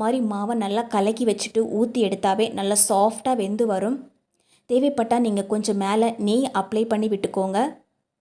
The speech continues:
நான் வெந்துட்டு இருக்கும்போது லைட்டா மேல நெய் அப்ளை பண்ணி விட்டுருந்தேன். இந்த மாதிரி நல்லா சாஃப்டா பன் தோசை மாதிரி கிடைக்குங்க. தினமும் அரிசி மாவுலயே இட்லி, தோசை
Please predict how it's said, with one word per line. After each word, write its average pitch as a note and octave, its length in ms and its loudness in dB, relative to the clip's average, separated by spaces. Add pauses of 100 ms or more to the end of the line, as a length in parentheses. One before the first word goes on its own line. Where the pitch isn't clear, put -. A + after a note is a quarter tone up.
(160)
நான் G3 180 -8
வெந்துட்டு A#3+ 340 2
இருக்கும்போது A3+ 420 2 (160)
லைட்டா G3+ 300 0 (100)
மேல F#3+ 240 -2 (260)
நெய் G#3+ 140 -4 (140)
அப்ளை A3 320 -2
பண்ணி G3+ 220 0
விட்டுருந்தேன். G3 460 -2 (800)
இந்த G#3+ 200 -4
மாதிரி B3+ 160 2 (100)
நல்லா G#3 220 -2 (100)
சாஃப்டா A3+ 480 0 (160)
பன் G#3+ 180 2 (100)
தோசை A#3 300 4
மாதிரி G3+ 280 0
கிடைக்குங்க. G3 440 -4 (1300)
தினமும் C4 400 10 (120)
அரிசி A#3+ 360 6
மாவுலயே G3 420 8 (200)
இட்லி, A#3 280 4 (140)
தோசை A3+ 320 4